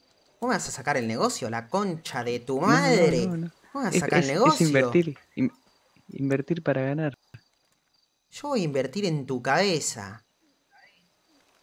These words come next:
Speaker 2: ¿Vos c-, querés ser tu propio jefe?
Speaker 1: Ya soy.
Speaker 2: Lo, lo vi en, en uno vi-,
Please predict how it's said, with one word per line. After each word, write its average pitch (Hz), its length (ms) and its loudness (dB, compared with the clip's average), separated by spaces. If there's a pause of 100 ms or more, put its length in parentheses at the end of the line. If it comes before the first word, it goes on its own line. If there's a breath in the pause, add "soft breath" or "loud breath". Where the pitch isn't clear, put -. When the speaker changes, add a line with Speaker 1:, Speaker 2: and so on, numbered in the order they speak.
(680 loud breath)
Speaker 2:
¿Vos - 220 -4
c-, - 420 -16
querés 151 200 2
ser 170 140 0
tu 151 120 2
propio 143 280 6
jefe? 160 460 2 (1160)
Speaker 1:
Ya 147 80 -6
soy. 135 380 -2 (200)
Speaker 2:
Lo, 147 140 4
lo 131 180 4
vi 151 100 6
en, 160 200 -2 (120)
en 131 200 2
uno 147 200 6
vi-, 127 220 6